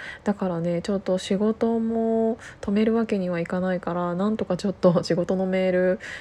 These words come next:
いろいろちょっと、あの、頑張ろうかなって思ってるんだけど、なんせ頭が働かない。ちょっとクラファンのやつとかもね、あの、やり直したい文章とかあって、ちょっと早く進めたいんだけど、うーんっていう感じ。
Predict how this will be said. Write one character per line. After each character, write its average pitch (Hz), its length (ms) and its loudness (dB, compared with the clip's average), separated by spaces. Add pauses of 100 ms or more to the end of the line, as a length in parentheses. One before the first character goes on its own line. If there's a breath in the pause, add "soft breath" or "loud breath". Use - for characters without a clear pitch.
い 196 100 2
ろ 190 160 4
い 190 40 0
ろ 190 280 2
ち 202 100 -6
ょ 202 60 0
っ 196 40 -4 (100)
と、 - 460 2
あ 185 120 0
の、 175 120 0
頑 208 160 4
張 233 100 6
ろ 240 60 4
う - 20 4
か 190 100 0
な 180 200 -2
っ - 40 -10
て - 120 -2
思 185 220 2
っ - 20 0
て 214 180 2
る 190 100 4
ん 175 40 0
だ 175 100 0
け 170 100 2
ど、 170 460 6
な 220 180 2
ん 311 140 -2
せ - 220 0
頭 180 320 -2
が 165 80 -2
働 160 360 -2
か 160 80 -4
な 151 180 2
い。 - 80 -6 (640 loud breath)
ち - 100 -4
ょ 208 60 4
っ 202 40 0
と 202 120 0
ク 196 140 -2
ラ 202 80 2
フ 226 120 -4
ァ 220 60 2
ン 226 60 0
の 226 80 2
や 233 80 0
つ 233 100 -8
と 202 100 -4
か 196 120 -4
も 180 140 -4
ね、 180 400 -2
あ 185 60 -4
の、 180 120 0
や 180 140 0
り 190 120 -2
直 202 220 -2
し - 60 -12
た 214 120 -2
い 196 60 0
文 185 200 -2
章 175 160 0
と 170 120 -6
か - 260 -4 (180)
あ 190 100 0
っ 185 40 0 (240)
て、 180 440 2
ち - 80 -6
ょ 202 40 0
っ - 20 -14
と 202 100 -4
早 220 240 0
く 196 120 -2
進 185 280 -4
め 202 100 0
た 208 140 0
い 196 60 -2
ん 185 40 -4
だ 180 100 -2
け 175 100 0
ど、 175 400 4 (440 loud breath)
う - 20 6
ー 165 500 4
ん - 40 -2
っ - 20 -10
て - 140 -2
い 170 100 2
う 160 80 0
感 156 300 -2
じ。 160 220 -2